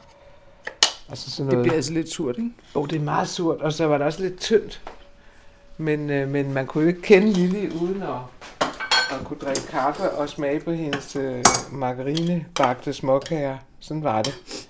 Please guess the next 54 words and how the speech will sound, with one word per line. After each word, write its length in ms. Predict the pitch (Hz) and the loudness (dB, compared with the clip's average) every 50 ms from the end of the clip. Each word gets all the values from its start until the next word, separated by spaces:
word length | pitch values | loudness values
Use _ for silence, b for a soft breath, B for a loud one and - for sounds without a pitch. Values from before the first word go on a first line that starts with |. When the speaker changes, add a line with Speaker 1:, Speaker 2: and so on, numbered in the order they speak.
| B B B B B B B B B B B B B B B - - 120 | B B B B B B B B B B B B B B B -14 -8 -4
Speaker 1:
Og 80 | 123 | -2
jeg 80 | 117 113 | 0 2
havde 220 | 127 120 143 147 | 4 4 4 4
mine 200 | 131 135 131 127 | 4 2 -2 2
lommer 300 | 123 127 123 131 147 165 | 2 4 4 4 4 2
fulde 440 | 165 165 - - 175 175 180 180 165 | 0 0 -2 0 2 4 6 6 6
af 80 | 139 - | 6 4
krummer, 460 | - - - 151 139 135 143 160 165 | 2 -2 2 2 2 4 4 0 0
for 120 | 160 - | 2 2
jeg 140 | 135 127 131 | 2 2 2
sagde 160 | - 143 120 | 2 2 0
altid, 280 | 110 - - 143 139 135 B B B B B B B | 0 0 -4 -6 -6 -6 B B B B B B B
fordi 220 | - 135 127 143 139 | -2 -2 2 4 4
jeg 100 | 139 127 | 4 4
skulle 220 | - - 143 139 | 2 2 4 6
jo 60 | 135 | 6
have 180 | 151 160 175 - | 6 6 4 6
en 220 | - 190 180 160 175 | 6 6 6 6 6
af 80 | 175 | 6
hver. 240 | 151 139 127 127 - - - b b b b - - - - - - - - - | 8 8 8 8 6 4 -4 b b b b -12 -12 -12 -16 -18 -20 -20 -2 10
Ellers 180 | 160 - - | 12 12 12
så 200 | - - - 175 | 12 8 8 6
var 120 | 156 160 156 | 8 10 10
jeg 100 | 147 135 | 8 8
uhøflig. 640 | 120 127 127 123 143 139 135 - - 160 160 151 - B B B B B B B B B B B _ _ - - | 8 4 0 2 0 0 0 -2 -6 -8 -8 -6 -6 B B B B B B B B B B B _ _ -14 -10
Og 120 | 139 139 | -10 -8
så 100 | - 156 | -8 -8
sagde 240 | 147 - 156 139 143 | -4 0 2 4 4
jeg, 80 | 147 151 | 4 2
"Jamen, 220 | 147 156 143 143 | 0 -2 0 4
ved 100 | 190 208 | 4 4
du 60 | 214 | 8
hvad, 160 | 175 180 170 | 8 6 6
nu 80 | 180 190 | 6 2
spiser 320 | - - 220 220 202 220 | -4 -4 -6 -2 0 4
jeg 120 | 202 180 175 | 4 4 6
den 160 | 170 165 190 | 4 2 2
her, 240 | 196 196 160 - - | 2 2 2 2 0
og 60 | 170 | -2
så 160 | - 185 175 | -4 -6 -6
tager 220 | 170 - 202 180 170 | -4 0 0 2 2
jeg 100 | 160 156 - | 2 0 -2
de 80 | 185 185 | -2 2
her 200 | 190 180 156 - 151 | 4 4 4 4 4
otte 240 | 151 156 170 170 190 | 4 4 4 2 4
med 240 | 180 165 165 170 160 | 4 4 4 6 6
hjem, 260 | 143 143 135 - - - | 4 4 4 2 -4 -10
og 80 | 131 - | -8 -8
så 80 | 165 | -8
kommer 280 | 156 - 175 165 160 156 | -6 -4 -4 -2 -2 -2
jeg 100 | 151 143 | -4 -4
dem 100 | 147 143 | -6 -8
i 60 | 139 | -4
lommen." 380 | 120 123 113 113 - - - | -2 -2 0 4 6 6 4